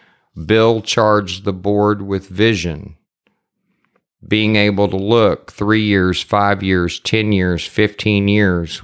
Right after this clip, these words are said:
what do we think A A might need? What do we think A A might look like? How do we think A A might function more effectively? It's really an expansion of the fifth tradition.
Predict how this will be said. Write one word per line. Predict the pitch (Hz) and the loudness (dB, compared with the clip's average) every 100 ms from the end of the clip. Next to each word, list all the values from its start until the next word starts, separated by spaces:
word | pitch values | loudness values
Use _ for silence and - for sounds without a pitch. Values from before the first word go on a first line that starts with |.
| - | -6
what | 98 101 | 0 0
do | |
we | 113 120 | 2 0
think | 110 107 104 | 0 -2 0
A | 104 92 98 101 | 0 0 0 0
A | |
might | 98 92 76 | 0 -2 -2
need? | 85 107 98 82 78 76 _ _ _ _ _ | 0 2 2 0 -4 -12 _ _ _ _ _
What | - 120 | 0 0
do | |
we | 123 113 | 2 0
think | - 104 98 | 0 0 0
A | 98 92 101 | 0 0 0
A | |
might | 101 95 90 87 | 0 0 -2 -2
look | 117 135 | -2 -2
like? | 87 73 71 - - _ _ _ _ - | -6 -6 -8 -14 -20 _ _ _ _ -6
How | 117 123 | -2 -2
do | |
we | 120 110 | 0 -2
think | 104 107 101 | 0 -2 0
A | 98 98 92 101 | 0 0 0 0
A | |
might | 98 92 - | 0 -2 -2
function | - 107 104 - 98 | -4 -2 -2 -4 -2
more | 98 92 90 | -2 -2 -2
effectively? | - 117 117 - 82 78 62 - - _ _ _ - | -2 -2 -2 -4 -4 -4 -6 -8 -18 _ _ _ -6
It's | 110 - | -4 0
really | 139 143 127 | 0 2 2
an | 110 101 | 2 0
expansion | - - - 117 113 113 123 110 | -2 -6 -4 -2 0 -2 -4 -2
of | 95 | -2
the | 90 | -4
fifth | 87 - 110 104 - | -4 0 0 0 -10
tradition. | - 98 101 120 - 78 87 95 | -4 -2 0 0 -2 -6 -8 -14